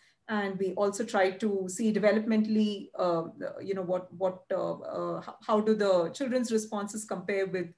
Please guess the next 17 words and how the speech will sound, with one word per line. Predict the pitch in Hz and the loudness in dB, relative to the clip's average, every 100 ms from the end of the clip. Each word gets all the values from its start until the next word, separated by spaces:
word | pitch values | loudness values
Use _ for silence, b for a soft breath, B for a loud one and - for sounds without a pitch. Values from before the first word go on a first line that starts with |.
| b b b | b b b
the | - | -4
various | 196 190 190 - | 0 2 2 0
stages, | 277 247 220 220 214 - 190 | 0 2 4 4 4 -2 -2
uh, | 180 | -2
that | 175 185 | -2 -6
we | 190 | -6
saw. | 185 196 180 175 175 _ _ _ - | -4 -2 -2 -4 -8 _ _ _ -6
And | 214 196 | -4 -2
we | 190 | 2
also | 196 202 247 | 2 4 2
did | 214 | 0
some | 214 220 | 2 2
inferential | 208 214 220 214 214 196 185 | 2 2 2 4 4 4 4
statistics | - 190 185 196 - 190 - - | 2 2 2 -2 -2 -4 -4 -6
to, | 214 190 180 170 - | -2 0 0 -2 -2
um, | 180 170 165 - | -2 -2 -6 -6
check, | - 208 208 | -4 -4 -6